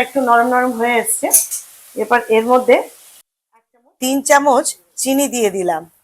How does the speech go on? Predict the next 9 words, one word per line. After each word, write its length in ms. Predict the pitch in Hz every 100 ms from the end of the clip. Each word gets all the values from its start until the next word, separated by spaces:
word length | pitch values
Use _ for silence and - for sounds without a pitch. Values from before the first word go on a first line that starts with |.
| _ _ _ _ 160
যেহেতু 340 | 233 269 302 311 226
এটি 140 | 294 269
নিরামিষ 380 | 247 247 254 285 262
রেসিপি, 380 | 277 247 247 226 262 _ _ -
একটু 240 | 233 233 269 240
মিষ্টি 320 | 247 - 294 262
হলে 180 | 262 285 - -
খেতে 240 | 240 262 - 214
ভালো 160 | 220